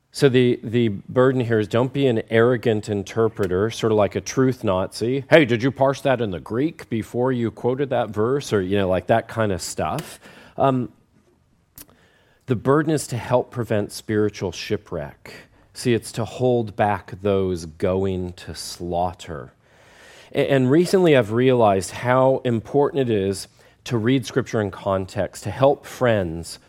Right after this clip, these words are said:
with Scripture when they are s-, using Scripture in dangerous ways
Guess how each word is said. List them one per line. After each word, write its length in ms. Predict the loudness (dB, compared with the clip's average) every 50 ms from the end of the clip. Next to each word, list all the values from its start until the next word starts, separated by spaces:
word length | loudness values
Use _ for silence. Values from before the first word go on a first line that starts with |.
| _ _
with 280 | -2 -2 -2 -2 -4 -12
Scripture 680 | -16 -16 -6 -4 -4 -4 -4 -6 -10 -10 -10 -10 -10 -14 _ _ _
when 260 | -2 0 0 2 2
they 300 | 2 2 0 0 -2 -6 -12 -14 -4
are 140 | -2 -2 -2
s-, 280 | -2 -4 -6 -8 -8 -8 -8
using 560 | -4 -2 0 0 0 2 2 2 0 0 -2
Scripture 440 | -4 0 0 0 0 0 -2 -2 0
in 200 | 0 0 -2 0
dangerous 760 | 2 2 4 4 4 2 0 0 0 0 0 0 -2 -4 -2
ways 680 | 0 2 2 2 0 -4 -8 -12 -16 -16 -18 -18 -18